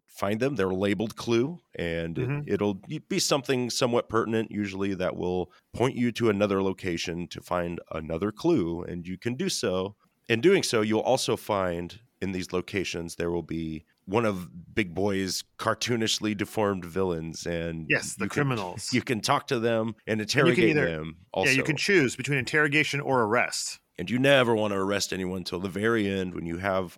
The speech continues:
Speaker 1: all the clues.
Speaker 2: Yeah. And once you've interrogated them or gotten a clue,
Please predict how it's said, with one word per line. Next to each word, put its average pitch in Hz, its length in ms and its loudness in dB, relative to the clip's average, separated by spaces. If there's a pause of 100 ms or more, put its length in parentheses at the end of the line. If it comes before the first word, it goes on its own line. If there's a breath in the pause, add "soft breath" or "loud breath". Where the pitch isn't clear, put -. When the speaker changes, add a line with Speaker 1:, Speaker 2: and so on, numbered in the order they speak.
Speaker 1:
all 87 380 2
the 87 80 -10
clues. - 460 -8 (220)
Speaker 2:
Yeah. 117 380 2 (260 soft breath)
And 180 220 4
once 214 220 4
you've 226 100 2
interrogated 151 600 2
them 143 240 0 (260)
or 156 340 6
gotten 127 220 2
a 123 60 -2
clue, 127 460 0